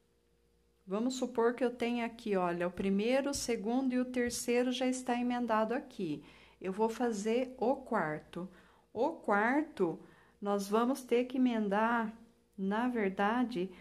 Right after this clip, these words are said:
quatro pontas, entendeu? Duas aqui e duas aqui, pra que se feche e fique igualzinho esse daqui, tá bom? Então, pessoal, vai fazendo seu square aí,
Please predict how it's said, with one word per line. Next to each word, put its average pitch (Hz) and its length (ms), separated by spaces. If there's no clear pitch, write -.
quatro 311 800
pontas, 202 560
entendeu? 190 720
Duas 247 600
aqui 220 680
e 285 120
duas 220 480
aqui, 233 600
pra 220 180
que 220 140
se - 180
feche 190 720
e 240 140
fique 208 760
igualzinho 214 840
esse - 180
daqui, 240 460
tá 170 160
bom? 208 400
Então, 220 360
pessoal, 220 520
vai 226 220
fazendo 202 500
seu 190 300
square 175 480
aí, 185 640